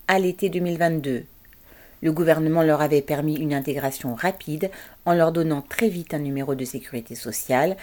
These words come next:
leur permettant de trouver un emploi, en facilitant leur accès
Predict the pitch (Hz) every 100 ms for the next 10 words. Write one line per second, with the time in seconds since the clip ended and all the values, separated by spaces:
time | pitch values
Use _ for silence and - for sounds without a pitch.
0 | - - - 135 - 170 151 - 175 180
1 | - - 143 131 - 127 120 113 - 139
2 | 180 - - - - 226 226 220 - 180
3 | 180 190 175 151 143 -